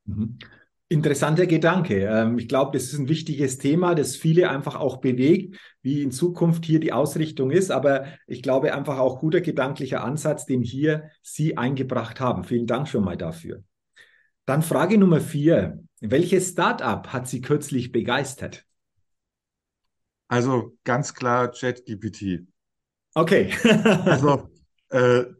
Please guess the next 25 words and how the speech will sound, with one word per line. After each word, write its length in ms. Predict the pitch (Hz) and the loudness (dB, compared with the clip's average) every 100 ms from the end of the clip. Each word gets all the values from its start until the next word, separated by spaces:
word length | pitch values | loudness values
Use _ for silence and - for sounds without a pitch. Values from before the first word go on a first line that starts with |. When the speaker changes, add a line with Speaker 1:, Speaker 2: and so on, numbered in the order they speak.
| _ | _
Speaker 2:
das 220 | 127 127 | -2 -2
ist 140 | 151 | -6
etwas, 500 | - 139 135 127 120 | -4 -6 0 0 0
äh, 200 | - 127 120 | -2 -2 0
wo 120 | 120 | -2
ich 160 | 127 120 | -4 -2
wirklich, 520 | 135 135 139 117 - | -6 -4 -4 -4 -6
äh, 340 | - 127 120 117 120 | -4 0 0 0 -2
erstaunt 680 | 117 - - 127 156 160 | -6 -6 -2 2 2 0
war, 420 | 117 117 123 117 | -2 0 2 0
was, 320 | 107 120 117 - | -2 -4 -4 -8
äh, 520 | 123 120 113 117 120 _ | 0 2 2 0 -6 _
dort 300 | 135 139 _ | -8 -8 _
künstliche 560 | - 139 - 139 117 | -6 -4 -4 -6 -4
Intelligenz 640 | 127 120 113 113 113 113 143 | -6 -6 -2 -2 0 -2 -2
schon 320 | - 131 120 | -4 -2 -2
in 160 | 117 117 | -2 -2
der 100 | 110 | 0
Lage 360 | 101 101 127 | 2 0 0
ist, 280 | 131 120 - _ _ _ _ _ | -2 -4 -6 _ _ _ _ _
äh, 320 | - 113 110 | -4 0 -2
zu 580 | 110 - 120 120 113 - _ | -4 -2 2 2 0 -6 _
produzieren, 880 | 117 113 147 131 - - 160 165 143 | -6 -2 2 0 -2 -8 -2 0 0
in 160 | 104 | -2
Anführungsstrichen, 1120 | 98 104 101 120 113 104 - 120 117 143 135 | -4 -6 -6 -6 -4 -6 -2 -2 0 0 0